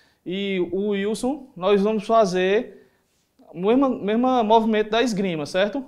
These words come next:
Ó, só que ela vai ficar movimentando, ó, pra dificultar a minha atividade,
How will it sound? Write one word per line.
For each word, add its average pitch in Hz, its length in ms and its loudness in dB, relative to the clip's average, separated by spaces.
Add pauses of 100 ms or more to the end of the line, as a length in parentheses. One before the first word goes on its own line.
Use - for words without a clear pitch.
(120)
Ó, 151 360 -2 (180)
só 208 160 -4
que 220 80 -4
ela 226 80 6
vai 233 120 4
ficar 233 140 4
movimentando, 233 680 4
ó, 117 80 -6 (520)
pra 190 140 -4
dificultar 247 1040 4 (1500)
a 170 120 -8
minha 214 180 0
atividade, 220 680 4